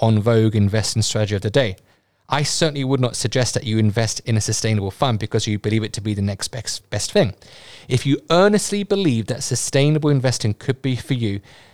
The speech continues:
then I suggest that you commit the time to delve a little deeper. Take the time to carefully do your own research, your own due diligence. Invest the time to explore your options online using the websites of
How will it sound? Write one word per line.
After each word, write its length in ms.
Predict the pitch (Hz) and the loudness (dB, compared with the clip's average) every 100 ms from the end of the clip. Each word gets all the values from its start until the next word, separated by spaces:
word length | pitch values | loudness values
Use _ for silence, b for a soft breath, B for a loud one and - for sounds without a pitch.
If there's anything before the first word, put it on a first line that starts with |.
| _ | _
then 160 | 117 | 2
I 120 | 120 127 | 2 2
suggest 440 | - 139 131 - | 0 0 0 0
that 80 | - | -4
you 120 | 110 | -6
commit 440 | - 117 110 127 | -4 0 2 0
the 80 | - | -4
time 400 | 127 - 117 104 | -8 -2 0 0
to 120 | 104 104 | -2 -4
delve 320 | 107 95 95 | -4 -4 -6
a 40 | |
little 200 | 101 104 | -6 -6
deeper. 480 | 107 190 185 - 95 B B B B B - | -2 -2 -2 -6 -8 B B B B B -6
Take 260 | 135 156 | -2 -2
the 100 | 180 | -2
time 320 | 175 - 123 110 | -4 -2 0 0
to 120 | 107 | -4
carefully 640 | - - 127 143 - 131 | -6 0 0 0 -2 -4
do 120 | 123 | -2
your 280 | 127 117 104 - | -2 0 -2 0
own 360 | 120 131 139 | 2 4 2
research, 680 | 120 120 120 - 98 - - b b | 2 -2 -4 -4 -6 -8 -14 b b
your 120 | 104 - | -10 -6
own 420 | - 120 123 131 127 | 0 2 2 2 0
due 260 | 120 113 | 0 -2
diligence. 500 | 110 107 107 95 - B B B | -2 -4 -4 -8 -10 B B B
Invest 460 | - 113 113 165 - | 0 2 4 2 0
the 40 | |
time 360 | - - 135 110 | -4 0 0 0
to 100 | - | -2
explore 520 | 110 - - - 131 | -4 -6 -4 0 2
your 180 | 131 117 | 2 2
options 400 | 131 131 - 117 | 0 -6 -4 -2
online 460 | 110 107 117 101 107 b b b b | 0 0 2 0 -4 b b b b
using 520 | - 101 123 127 135 | -10 -4 -2 0 0
the 60 | 123 | 0
websites 500 | 117 123 - 104 104 | 0 -2 -2 -6 -4
of 140 | 104 | -6